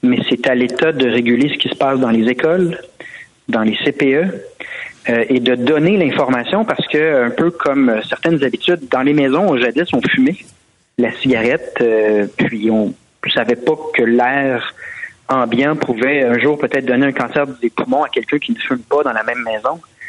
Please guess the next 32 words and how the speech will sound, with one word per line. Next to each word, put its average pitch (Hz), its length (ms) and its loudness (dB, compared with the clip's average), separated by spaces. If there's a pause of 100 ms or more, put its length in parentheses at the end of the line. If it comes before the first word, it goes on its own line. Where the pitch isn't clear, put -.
(560)
Il 131 80 4
y - 20 4
a - 20 -4
des... 135 180 2
moi, 151 200 4
je 175 80 0
pense 196 140 -2
que 175 100 0
l'État 143 580 4
a 160 40 2
un 127 120 2
devoir 147 520 2
d'information, 156 960 -2 (840)
euh, 120 340 2
et 131 280 2
de 127 200 0 (140)
sollicitation 165 880 0
des 135 160 2
meilleures 135 380 2
têtes 151 240 0
sur - 160 -4
ce - 140 -2
sujet-là 123 640 0
vis-à-vis 123 460 0
un 120 160 0
vrai 131 260 0
problème 127 440 -2 (100)
de - 60 -18
santé 120 300 -6
publique. - 460 -2 (600)
La 226 140 0
détresse 175 420 -2